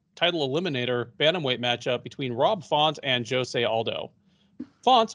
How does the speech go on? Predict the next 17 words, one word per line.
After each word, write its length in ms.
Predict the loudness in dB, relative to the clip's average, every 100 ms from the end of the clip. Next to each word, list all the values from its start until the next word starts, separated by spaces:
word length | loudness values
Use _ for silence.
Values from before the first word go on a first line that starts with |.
| -8
the 240 | -2 0 0
thirty-four-year-old 1120 | 0 0 0 -4 0 2 2 2 2 2 4
Bostonian, 840 | 4 2 2 2 2 2 0 -2 0
is 340 | 2 4 2
nineteen 500 | 0 0 0 -2 0
and 100 | 0
four 360 | 0 0 2 0
overall. 560 | 2 4 6 4 2 _ _ -4
He's 180 | -2
nine 320 | 2 4 4 2
and 160 | 0
three 380 | -4 0 0 0
in 100 | 0
the 100 | 0
U 220 | 2 4
F 140 | 4 2
C, 400 | 2 4 4